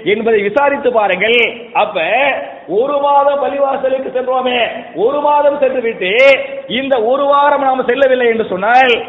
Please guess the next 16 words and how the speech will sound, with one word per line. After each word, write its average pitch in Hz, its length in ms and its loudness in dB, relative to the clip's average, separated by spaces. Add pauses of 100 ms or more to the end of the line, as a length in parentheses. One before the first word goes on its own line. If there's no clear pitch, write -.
(160)
அல்லாஹ்வுடைய 269 720 2
பயம் 247 340 2
படிப்படியாக 254 680 0
குறைந்து 294 380 0
கொண்டிருக்கிறது 220 640 0 (340)
என்பதை 220 340 -4
நீங்கள் 208 220 -6
புரிந்து 220 220 -4
கொள்ள 214 140 0
வேண்டும். 202 480 -4 (180)
எனவே 190 480 0 (460)
அல்லாஹ்வுடைய 277 680 2
பயத்தை 254 460 2 (440)
ரமலான் 269 460 2
மாதம் 262 300 4
தந்தது, 247 380 2